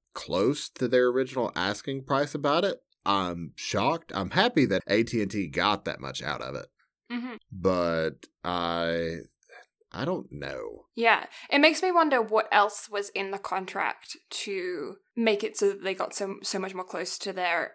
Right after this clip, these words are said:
Speaker 2: asking price, and who else was interested in purchasing Crunchyroll. Because, yeah, but it makes me wonder about that, about that contract, whether there was a, a deal that S-,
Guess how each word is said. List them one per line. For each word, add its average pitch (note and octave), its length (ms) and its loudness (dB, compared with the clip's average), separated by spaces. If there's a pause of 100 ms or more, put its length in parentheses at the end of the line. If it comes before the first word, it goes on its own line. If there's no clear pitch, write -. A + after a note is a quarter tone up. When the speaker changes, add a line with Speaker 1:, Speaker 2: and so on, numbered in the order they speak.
Speaker 2:
asking G3+ 420 0
price, D4 480 -6 (440)
and A3 380 4 (180)
who C4+ 320 0
else A3 360 4
was G#3 500 -2
interested G#3 440 -2
in F#3+ 140 -2
purchasing F#3+ 480 -4
Crunchyroll. F#3+ 540 -6 (180)
Because, G#3 460 2
yeah, G#3+ 280 8
but A3 180 4
it C4 60 4
makes C4 180 4
me C4+ 60 2
wonder G#3+ 200 6
about G#3 180 4
that, - 220 -4
about G#3+ 200 4
that G3 140 0
contract, G3 480 -2 (220)
whether G3 540 2 (640)
there G#3+ 220 8
was G#3 280 4
a, G3 320 6
a G3+ 100 4
deal G#3 600 2
that - 440 -2 (180)
S-, - 380 -6